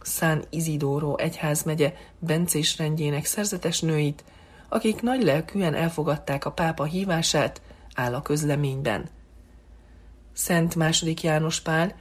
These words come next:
ezerkilencszázkilencvennégy március huszonötödikén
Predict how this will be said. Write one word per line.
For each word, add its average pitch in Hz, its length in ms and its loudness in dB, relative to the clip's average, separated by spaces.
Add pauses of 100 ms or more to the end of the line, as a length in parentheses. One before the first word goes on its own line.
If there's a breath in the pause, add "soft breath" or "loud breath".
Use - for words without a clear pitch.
(220 loud breath)
ezerkilencszázkilencvennégy 180 1600 2
március 170 500 0
huszonötödikén 170 1000 0